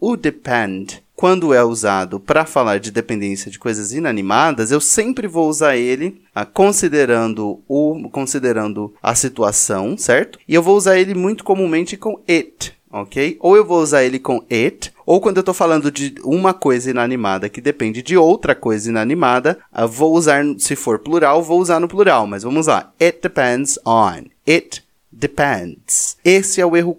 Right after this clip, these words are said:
crucial de quem usa esse verbo. Ele é um verbo muito usado, a gente usa ele no dia a dia.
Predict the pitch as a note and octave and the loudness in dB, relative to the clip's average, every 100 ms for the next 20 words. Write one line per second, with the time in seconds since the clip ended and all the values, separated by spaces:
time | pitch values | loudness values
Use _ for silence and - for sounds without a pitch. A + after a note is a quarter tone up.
0 | _ - A3 - G3 D#3+ D#3 D3+ F3 E3+ | _ 0 2 2 2 4 2 0 -2 -2
1 | C3 C#3+ F3+ F#3 G3 B2+ B2 D3 D#3+ F3+ | -2 -4 -2 2 4 4 0 2 2 0
2 | G3+ F#3+ G#3+ A3 D#3 A#2+ G#2 G#2 B2+ G3 | 0 0 0 0 0 0 0 -4 -6 -6
3 | G3+ A#3 F#3 C#3 B2 A#2 A2+ F#2 F2+ | -6 -2 0 0 -2 0 -2 -2 -10